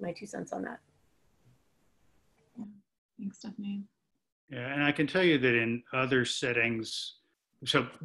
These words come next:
Speaker 3: really specifically, we're working on a project which is completely about community interaction in Medford.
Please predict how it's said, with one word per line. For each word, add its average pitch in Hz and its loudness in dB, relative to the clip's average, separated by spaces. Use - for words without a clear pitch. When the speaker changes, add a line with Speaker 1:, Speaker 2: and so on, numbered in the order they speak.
Speaker 3:
really 160 8
specifically, 110 -2
we're 113 -2
working 131 4
on 107 -2
a 101 -8
project 110 -2
which 120 -4
is 113 -6
completely 156 4
about 113 2
community 110 0
interaction 107 -2
in 107 -2
Medford. 104 -6